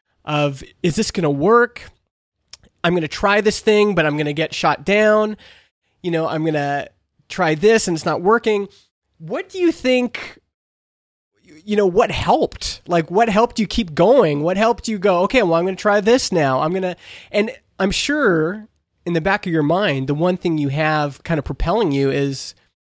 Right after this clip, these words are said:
"I've gotta provide for my family. I've gotta, you know, this is what," and that's both what's kinda driving you forward, but is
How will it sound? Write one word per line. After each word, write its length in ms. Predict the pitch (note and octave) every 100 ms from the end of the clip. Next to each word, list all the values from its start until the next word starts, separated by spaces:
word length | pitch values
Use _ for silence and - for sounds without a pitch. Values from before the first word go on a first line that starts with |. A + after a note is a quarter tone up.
| _ _ -
"I've 140 | D#3+
gotta 160 | C#3 B2+
provide 340 | C#3 C3 C#3+
for 80 | F#3+
my 140 | F#3+ F#3+
family. 560 | G#3 A3+ C4+ D#3 B2
I've 160 | B2+ C3
gotta, 320 | D#3+ E3 E3 -
you 100 | F3
know, 240 | D#3+ D#3+
this 260 | C#3 D#3+ -
is 120 | F#3+
what," 220 | F#3 F3+ - _ _ -
and 140 | E3+
that's 220 | F3 F3+
both 360 | - F#3 F#3+ - D#3 _ _ _ _ _
what's 220 | E3 E3
kinda 180 | - F3+
driving 360 | C#3+ E3 F3 E3+
you 60 | D3+
forward, 500 | - G3 F#3+ F#3 D#3
but 180 | C#3+ _ _ _ -
is 120 | C#3+